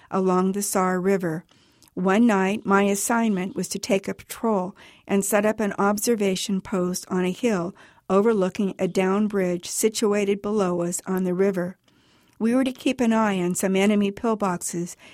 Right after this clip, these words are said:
and call in a mortar barrage if we saw any activity among them. At about two thirty in the morning, our phone rang.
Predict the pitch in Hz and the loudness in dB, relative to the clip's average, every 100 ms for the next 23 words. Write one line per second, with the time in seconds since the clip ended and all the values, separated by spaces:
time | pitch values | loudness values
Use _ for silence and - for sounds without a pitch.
0 | - - 190 - 214 208 202 196 190 196 | -12 -2 -2 2 2 4 4 4 2 2
1 | 208 208 196 196 190 170 175 190 - 180 | 2 0 0 0 0 -2 -4 -8 -4 -4
2 | - 185 180 190 190 202 - - 220 208 | -2 -2 0 0 -2 -4 -4 -2 0 0
3 | 196 180 180 190 208 185 175 170 - _ | 0 -2 0 0 0 -2 -4 -8 -12 _
4 | _ _ _ _ _ _ _ 202 208 208 | _ _ _ _ _ _ _ 0 4 6
5 | 185 - 247 233 240 226 226 208 202 208 | 4 2 0 2 2 2 2 2 4 4
6 | 226 220 196 - 220 220 202 175 175 | 4 2 0 0 2 2 2 0 -4